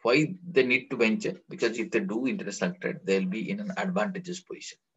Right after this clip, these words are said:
They'll be in a position to acquire certain advantages. For example, advantages of owning an internet,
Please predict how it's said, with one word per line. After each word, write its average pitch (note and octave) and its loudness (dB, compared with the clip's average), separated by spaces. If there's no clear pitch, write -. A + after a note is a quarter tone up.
They'll G2+ 0
be G#2+ -2
in G2+ -2
a F#2+ -4
position F#2+ -4
to - 2
acquire - 2
certain F#2+ -8
advantages. D#2+ -10
For A2+ 4
example, A2 4
advantages F#2 2
of F#2+ 2
owning G#2+ 0
an F#2 0
internet, G#3+ -4